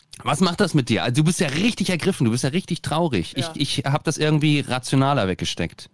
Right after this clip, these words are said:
Speaker 2: Ja, so bist du halt, ne? Das unterscheidet uns halt.
Speaker 1: Ja.
Speaker 2: <laughs> Ähm, kann ich dir ehrlicherweise gar nicht so, äh, genau, äh,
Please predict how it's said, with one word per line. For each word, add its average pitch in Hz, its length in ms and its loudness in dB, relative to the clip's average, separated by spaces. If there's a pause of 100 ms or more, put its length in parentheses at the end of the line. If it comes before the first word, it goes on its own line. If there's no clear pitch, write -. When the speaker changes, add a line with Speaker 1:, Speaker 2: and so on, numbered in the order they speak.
(140)
Speaker 2:
Ja, - 80 -20
so - 120 -20
bist - 240 -20
du - 100 -20
halt, - 180 -18
ne? 165 120 -6
Das 226 120 -6
unterscheidet 226 520 -8
uns - 180 -16
halt. - 140 -20 (280)
Speaker 1:
Ja. - 200 -6
Speaker 2:
<laughs> - 40 -8 (1500)
Ähm, 196 240 -4 (380)
kann 226 140 0
ich 277 100 -2
dir 233 100 -2
ehrlicherweise 247 640 -4
gar 226 140 -2
nicht 240 180 -6
so, 233 300 -6
äh, 220 200 -6
genau, 220 500 -4 (880)
äh, 202 280 -8